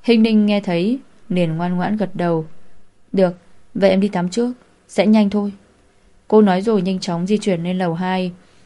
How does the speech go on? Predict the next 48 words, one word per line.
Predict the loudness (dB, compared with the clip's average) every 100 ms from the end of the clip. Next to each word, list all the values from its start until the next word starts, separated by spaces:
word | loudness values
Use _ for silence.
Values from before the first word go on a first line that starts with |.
| _
Dù | 0 2 2
sao | 0 -2 -2
phòng | -4 -6 -4
của | -6 -6
cô | -4 -4
cũng | -4 -2
ở | -2
trên | -4 -6
đó, | -4 -4 -4 -8 -14 _ _ -4
việc | -2 0
lấy | 0 -2
quần | -2 -2
áo | -2 -2 -4 -6
cũng | -4 -4
sẽ | -4 -4 -4 -4
thuận | -6 -4
lợi | -6
hơn. | -4 -2 -2 -4 -10 -20 -20 -20 -20 _ -4
Trôi | 0 2
qua | 2 0 0
thêm | -2 -2 -2
ba | -2
mươi | -4
phút | -4 -4 -6 -4
thì | -4 -4
bữa | -2 -2
ăn | -4 -2
tối | -2 -2
mới | -2 -4
bắt | -4
đầu. | -2 0 0 -4 -12 _ _ _
Mọi | 0 2
người | 2 0
trong | -2 -4
bàn | -4 -4
ăn | -4 -4 -6
cũng | -4 -4
chỉ | -2 -4
kể | -2 -4 -4
cho | -4
nhau | -4 -4 -4
nghe | -4 -2 -4
những | -4 -6
chuyện | -4 -6 -6
xảy | -8 -8 -6
ra | -6 -6
trong | -6 -4
ngày, | -4 -4